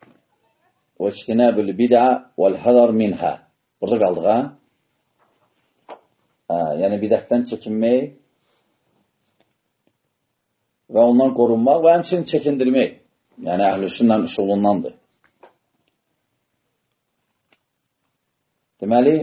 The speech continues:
burada Şeyx, rahiməhullah, sonra davam eləyir. Yenə mühüm məsələlərdən gətirir usulda. O da deyir ki, وَتَرْكُ الْخُصُومَاتِ وَالْجُلُوسِ مَعَ أَصْحَابِ الْأَحْوَاءِ.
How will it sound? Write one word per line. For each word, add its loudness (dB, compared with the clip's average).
burada 0
Şeyx, 0
rahiməhullah, 0
sonra 2
davam 6
eləyir. -4
Yenə 2
mühüm -2
məsələlərdən 2
gətirir -4
usulda. 0
O 2
da 4
deyir 0
ki, -2
وَتَرْكُ 0
الْخُصُومَاتِ -2
وَالْجُلُوسِ 0
مَعَ -2
أَصْحَابِ -2
الْأَحْوَاءِ. -6